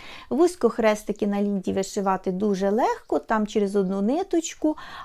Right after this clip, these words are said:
а ось на аїді потрібно шукати серединку клітинки, щоб посередині вишити цей вузькохрестик. Але я очікувала більш такого щось, ем,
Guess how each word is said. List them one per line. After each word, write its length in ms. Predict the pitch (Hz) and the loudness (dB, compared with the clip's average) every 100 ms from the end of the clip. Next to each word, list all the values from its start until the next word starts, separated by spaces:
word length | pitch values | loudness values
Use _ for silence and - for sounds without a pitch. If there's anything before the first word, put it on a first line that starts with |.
| - | 0
а 220 | 262 285 | 4 4
ось 440 | 269 - 240 233 - | 4 2 2 2 0
на 120 | 226 | 2
аїді 640 | 226 226 269 392 466 247 | 2 2 4 4 4 0
потрібно 920 | 226 208 - 240 320 349 240 240 254 | 0 0 0 2 2 2 2 2 2
шукати 640 | 262 - 226 262 277 - 262 | 0 -4 -4 -2 -2 -2 -4
серединку 760 | - 269 262 233 240 208 208 | 0 2 2 4 4 2 -2
клітинки, 800 | 202 202 208 - 233 359 392 330 | 0 -2 0 2 2 0 -2 -4
щоб 260 | - 294 330 | -2 -2 -2
посередині 840 | - 254 240 220 202 240 285 254 | -2 -2 0 0 2 2 2 0
вишити 480 | 202 247 - 247 220 | 2 0 0 -4 -4
цей 280 | - 214 220 | -2 -2 0
вузькохрестик. 1120 | 214 220 - 202 - 190 175 175 - - - - - - - - - | -2 -4 -6 -8 -2 0 2 0 -6 -8 -8 -20 -20 -18 -14 -14 -10
Але 400 | 214 202 196 247 381 453 - - - - - - - - - | -4 -2 0 -2 -4 -8 -16 -20 -20 -20 -20 -20 -20 -8 -4
я 380 | 175 247 320 - | 2 4 4 4
очікувала 1200 | 220 - - 247 294 - 233 226 226 220 226 226 220 - | 2 0 2 2 2 0 2 4 6 6 6 2 0 -4
більш 600 | 185 180 233 262 247 - | -6 0 2 2 -2 -6
такого 580 | 214 - 226 220 220 | -8 0 2 4 2
щось, 540 | 214 - 214 208 - 220 | 0 0 2 0 -2 -4
ем, 400 | 214 208 202 | 0 0 0